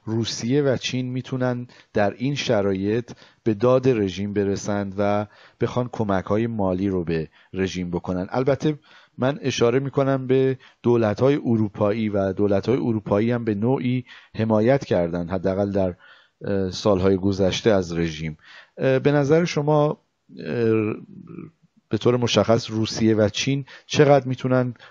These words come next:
کمک بکنن به رژیم برای اینکه، اه، سقوطش رو عقب بندازن و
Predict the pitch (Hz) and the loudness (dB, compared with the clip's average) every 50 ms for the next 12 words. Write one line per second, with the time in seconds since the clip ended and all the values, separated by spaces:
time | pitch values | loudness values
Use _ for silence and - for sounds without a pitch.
0 | _ - - 113 113 131 139 - - 123 - - 123 120 120 117 113 110 107 104 | _ -4 -2 2 2 2 2 2 0 -2 0 0 2 2 2 0 2 2 2 2
1 | 98 101 98 95 92 104 113 123 123 117 113 101 101 107 110 117 110 110 113 107 | 2 2 0 0 0 -2 -2 -2 0 2 2 4 4 4 2 2 2 0 -4 -4
2 | - 120 117 117 113 - - - - - _ _ - - 101 98 98 95 95 92 | -2 0 2 2 0 -2 -6 -20 -20 -20 _ _ -6 -2 0 2 2 2 2 2
3 | 92 92 92 107 - 113 - - - - 110 104 110 131 147 - 147 131 - - | 0 0 -4 -6 -14 -16 -16 -14 -6 -2 -2 0 2 2 2 4 2 0 2 0
4 | - - 120 110 104 110 110 107 - 113 110 110 107 107 104 107 110 107 104 104 | 0 2 2 4 4 4 2 2 2 0 0 0 0 -2 0 0 0 0 0 0
5 | 104 107 107 107 104 | 0 2 2 2 0